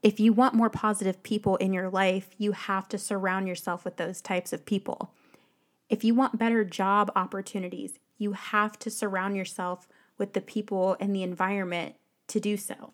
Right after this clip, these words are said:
You know, I heard a beautiful analogy recently, and if you guys have heard it or know where it came from, let me know.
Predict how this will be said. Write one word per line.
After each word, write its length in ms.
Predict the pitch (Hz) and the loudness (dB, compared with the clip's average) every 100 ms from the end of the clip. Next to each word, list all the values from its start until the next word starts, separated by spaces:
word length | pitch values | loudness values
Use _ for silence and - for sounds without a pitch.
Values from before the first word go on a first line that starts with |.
| - | 4
You 120 | 226 | 6
know, 160 | 226 220 | 8 6
I 80 | |
heard 180 | 214 247 | 6 4
a 60 | 294 | 2
beautiful 460 | - 202 196 208 | 6 6 6 2
analogy 440 | 196 175 175 180 180 | 0 0 -2 -2 -2
recently, 560 | 175 180 - 185 175 | -2 -4 -4 -2 -2
and 140 | - 190 | 0 0
if 160 | 190 | 0
you 80 | 196 | 0
guys 320 | 202 208 208 | 2 2 2
have 140 | 202 185 | 2 -2
heard 300 | - 185 180 | -4 0 2
it 140 | 180 | 2
or 120 | 180 | 2
know 380 | 185 180 180 180 | 2 2 4 2
where 200 | 180 175 | 2 0
it 120 | 170 | 0
came 260 | - 180 180 | 0 0 0
from, 360 | - 170 170 180 - - - - - | -2 -2 -2 -6 -10 -20 -20 -10 6
let 260 | 202 - | 8 10
me 100 | 180 | 8
know. 340 | 170 165 165 | 6 4 2